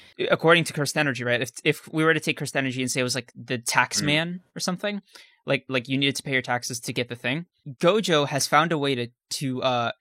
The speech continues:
Speaker 2: trick the cursed, uh, to trick cursed energy into thinking he's paid his taxes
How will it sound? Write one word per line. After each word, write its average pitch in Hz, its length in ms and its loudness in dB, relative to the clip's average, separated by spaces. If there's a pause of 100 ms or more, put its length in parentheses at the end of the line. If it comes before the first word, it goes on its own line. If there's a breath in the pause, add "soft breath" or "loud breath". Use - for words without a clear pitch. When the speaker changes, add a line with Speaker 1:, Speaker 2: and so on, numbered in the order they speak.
Speaker 2:
trick - 440 -4 (500)
the 139 260 0
cursed, - 480 -2
uh, 135 140 -6 (100)
to - 180 -6 (180)
trick - 520 -4
cursed 165 240 0
energy 135 420 -2 (160 loud breath)
into 135 200 0
thinking 139 360 -2
he's 120 160 -2
paid 120 200 -6
his - 100 -10
taxes - 540 -6